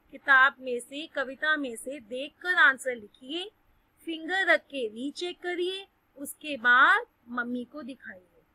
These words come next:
तो आपके पाठ के आधार पर वाक्य पूरा कीजिए है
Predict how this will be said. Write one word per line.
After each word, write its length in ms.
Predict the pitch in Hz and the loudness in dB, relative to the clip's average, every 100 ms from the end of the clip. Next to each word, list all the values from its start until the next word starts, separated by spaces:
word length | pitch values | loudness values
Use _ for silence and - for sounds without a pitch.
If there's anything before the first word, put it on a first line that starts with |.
| _ _ _ _ - | _ _ _ _ -10
तो 60 | |
आपके 640 | 294 277 269 - - 370 415 | 2 6 6 4 -4 -6 0
पाठ 360 | 330 285 294 | 6 8 8
के 140 | - 330 | 2 -6
आधार 420 | 311 269 240 233 | -4 4 4 2
पर 280 | - 320 339 | -2 -2 -2
वाक्य 520 | - 254 254 - 370 | 4 4 4 -2 -8
पूरा 360 | - 294 277 | -8 0 2
कीजिए 680 | 277 269 262 214 247 247 240 | 2 -4 -18 -14 -12 -10 -6
है 200 | 240 339 | -2 -2